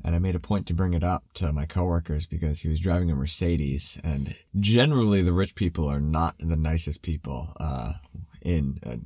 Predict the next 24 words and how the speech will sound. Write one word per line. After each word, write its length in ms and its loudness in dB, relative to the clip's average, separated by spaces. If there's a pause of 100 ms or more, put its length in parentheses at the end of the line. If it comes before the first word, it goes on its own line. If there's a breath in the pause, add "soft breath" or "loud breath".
(140)
tourist 480 0
town, 400 -4
but, 180 -10 (160)
uh, 100 -14 (460 loud breath)
he 120 -10
was 100 2
actually 260 0
really 220 0
kind, 320 -2
which 180 0
is 200 2
kind 320 0
of 160 0
uncommon. 580 -2 (180)
So 320 -4
i-, 140 -6
it's 180 -6
kind 160 -4
of 100 0
a, 300 0 (220)
a 60 -6
common 380 -2
trend 440 -2
of 300 -8